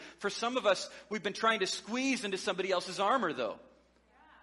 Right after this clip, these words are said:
And, and, and each person in this room has been uniquely and specifically equipped by God. So you can't fight like somebody else.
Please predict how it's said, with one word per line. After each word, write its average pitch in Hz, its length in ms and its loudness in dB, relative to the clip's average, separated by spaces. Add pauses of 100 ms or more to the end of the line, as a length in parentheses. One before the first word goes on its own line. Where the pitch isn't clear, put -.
(300)
And, 196 260 0
and, 214 280 2
and 208 340 -2
each 240 280 -4
person 269 340 -4
in 214 80 -4
this 220 220 -4
room 262 180 0
has 214 120 -2
been 208 300 -2
uniquely 196 680 -4
and 202 100 -8
specifically 220 840 -2
equipped 202 360 -4
by 214 160 0
God. 208 380 -2 (1000)
So - 160 -8
you 247 140 -2
can't 294 380 2
fight 175 260 4
like 151 160 0
somebody 147 400 -4
else. - 400 -6